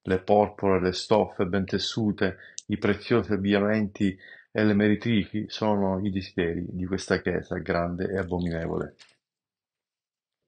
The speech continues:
E anche per le lodi del mondo essi distruggono i santi di Dio e li riducono in schiavitù. E avvenne che io guardai e vidi molte acque, ed esse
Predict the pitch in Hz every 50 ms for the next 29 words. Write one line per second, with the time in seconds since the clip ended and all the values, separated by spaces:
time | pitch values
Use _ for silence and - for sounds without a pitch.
0 | _ _ _ _ _ _ _ _ _ _ _ _ _ - 120 131 160 156 147 -
1 | 139 120 110 104 - 117 104 104 101 107 120 123 113 107 98 101 101 101 98 101
2 | 104 101 95 92 95 95 95 101 95 110 107 - - - 117 104 104 98 - -
3 | - 117 113 104 101 104 101 98 98 - - 104 101 101 95 - 107 107 110 104
4 | 92 87 87 87 90 90 90 - 104 98 95 98 98 98 101 98 95 87 90 92
5 | 92 87 - - - 101 90 82 80 - 85 80 78 78 - _ _ _ _ _
6 | _ _ _ _ _ _ _ _ _ _ _ _ _ _ _ _ _ _ _ -
7 | 113 110 104 107 135 127 120 113 98 - 104 104 107 101 101 101 95 98 95 107
8 | 113 101 95 92 92 92 95 98 101 101 92 87 101 101 95 95 92 95 98 -
9 | - - 104 98 98 101 - - - 101 90 87 90 90 - - - 107 92 104
10 | 113 107 - - - - 120 117 120